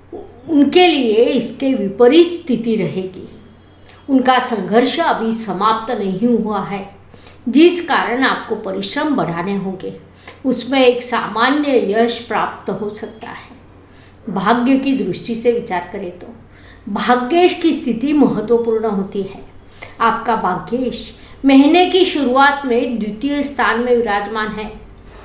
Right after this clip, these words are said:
नौ दिसंबर को वह आपके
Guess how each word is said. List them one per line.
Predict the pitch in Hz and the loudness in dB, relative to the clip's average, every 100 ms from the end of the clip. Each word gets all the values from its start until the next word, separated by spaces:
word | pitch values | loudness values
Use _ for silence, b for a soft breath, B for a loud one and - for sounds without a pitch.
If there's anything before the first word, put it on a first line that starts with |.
| B B - | B B 0
नौ | 302 320 381 | 4 6 6
दिसंबर | - 285 302 269 269 240 | 4 0 0 2 2 0
को | - 226 285 | 2 2 2
वह | 233 196 202 | 2 0 2
आपके | 294 247 180 - 208 | 4 4 0 -4 -6